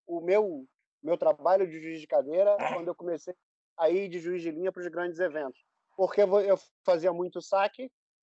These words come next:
e eu tava no meio de toda a discussão de juiz de cadeira com o jogador. E você começa a ouvir boas respostas e boas indagações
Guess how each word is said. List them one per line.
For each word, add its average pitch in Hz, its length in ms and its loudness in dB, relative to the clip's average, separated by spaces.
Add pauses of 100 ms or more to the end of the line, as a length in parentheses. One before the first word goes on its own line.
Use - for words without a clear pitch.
(160)
e 151 60 -6
eu 190 120 4
tava 214 300 2
no 220 100 0
meio 214 200 4
de 202 80 -4
toda 269 240 2
a - 20 -8
discussão 214 380 0
de 170 200 -8
juiz 165 160 -10
de 160 60 -18
cadeira 180 300 2
com 196 80 -8
o 185 40 -4
jogador. 180 440 0 (640)
E 160 420 -2
você 175 240 0
começa 202 320 0
a - 20 4
ouvir 196 220 -2
boas 185 320 2
respostas 190 800 0
e 170 100 -6
boas 175 320 0
indagações 175 880 -6